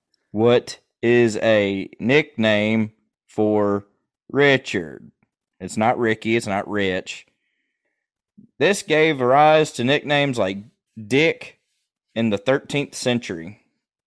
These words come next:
But, uh, or Dick and Hick, but unlike Hick,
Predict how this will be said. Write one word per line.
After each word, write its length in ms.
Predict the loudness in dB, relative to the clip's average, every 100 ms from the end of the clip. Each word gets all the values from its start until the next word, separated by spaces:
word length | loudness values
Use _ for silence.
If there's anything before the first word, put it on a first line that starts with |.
| _ _ _ _ _
But, 140 | -4
uh, 60 | -4 -8 _ _ _ _ _ 0
or 320 | 2 2 -2 -8
Dick 280 | -4 -2 0
and 260 | 0 -2
Hick, 480 | 0 0 2 -2 -4
but 140 | -4 0
unlike 580 | 0 2 2 0 -4 -16 -14
Hick, 500 | -4 -2 -2 -6